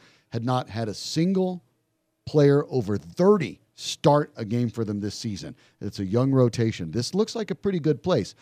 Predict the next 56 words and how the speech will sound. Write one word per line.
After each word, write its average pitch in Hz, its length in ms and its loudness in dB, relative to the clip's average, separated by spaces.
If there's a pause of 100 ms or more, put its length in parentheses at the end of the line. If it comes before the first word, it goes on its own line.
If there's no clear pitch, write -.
(200)
The 104 80 -4
Rockies 131 380 2
are - 20 2
going 131 200 0
to 123 60 2
be 120 80 2
able 117 120 2
to 113 40 0
make 117 220 0
a 107 60 -8
pretty 117 240 -4
compelling 113 600 -2 (300)
bid 107 400 2
for, 101 240 -4
for 104 220 -6
Nolan 104 260 -4
Arenado, 95 600 -2 (240)
uh, 87 120 -6
given 113 220 0
all 104 160 -4
those 98 220 -6
sort 98 160 -4
of 87 60 -8
things 92 280 -4
as 85 160 -6
well. 82 240 -6
But, 98 220 -6 (280)
yeah, 123 140 0
in 131 140 -2
Story's 165 420 2
case, 151 320 2
you 127 220 -2
could 170 200 2
make 143 200 0
the 135 100 4
argument, 98 480 0
and 95 100 -6
it, 95 120 -6
it, - 160 -14
it 87 240 -8
sounds 95 360 -8
crazy 120 280 -2
at - 20 -10
the - 60 -10
beginning 107 300 -4
of 113 40 0
the 110 80 -2
year, 82 220 -6 (340)
if - 160 -8
the 104 80 -10
Rockies 127 480 -6
win 120 240 -4
the 113 160 -4
N 95 100 -4
L 104 160 -4
West, - 400 -12